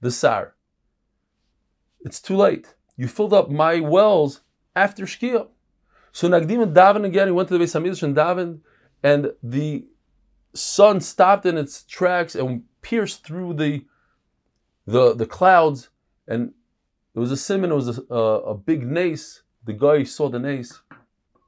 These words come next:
and he admitted to it. The Gemara tells us there's only three people that such a nace occurred to: Nakdimon Ben Gurion, to Moshe Rabbeinu, and to Yeshua. We said the other day in the Mishnah that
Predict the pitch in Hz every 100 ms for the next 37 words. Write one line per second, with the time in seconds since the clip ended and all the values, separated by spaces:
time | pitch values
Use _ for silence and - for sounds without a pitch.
0 | _ _ _ _ _ - 117 110 101 117
1 | 117 - - - _ _ _ _ _ _
2 | _ _ _ _ _ _ 113 131 185 -
3 | 202 208 175 147 156 202 196 - 208 -
4 | 208 202 190 185 - _ - 123 147 151
5 | 156 127 - 143 139 95 - _ - 104
6 | 143 156 120 107 196 202 170 156 - _
7 | _ _ _ _ - 104 160 190 175 143
8 | 139 135 127 120 _ _ _ _ _ _
9 | 139 139 123 120 110 107 101 101 - _
10 | _ _ _ _ _ _ _ - 113 214
11 | 180 170 147 120 123 92 92 _ - 104
12 | 135 139 101 - _ _ _ _ _ _
13 | _ _ _ _ 110 123 120